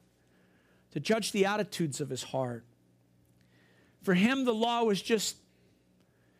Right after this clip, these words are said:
the external trapping of religion,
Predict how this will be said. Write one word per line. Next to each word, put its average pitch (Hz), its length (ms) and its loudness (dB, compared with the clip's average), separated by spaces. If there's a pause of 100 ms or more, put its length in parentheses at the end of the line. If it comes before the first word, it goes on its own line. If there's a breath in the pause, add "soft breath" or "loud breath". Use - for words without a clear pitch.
(400 soft breath)
the 175 60 4
external 214 480 -2
trapping 202 500 -2
of 185 160 -2
religion, 160 640 -2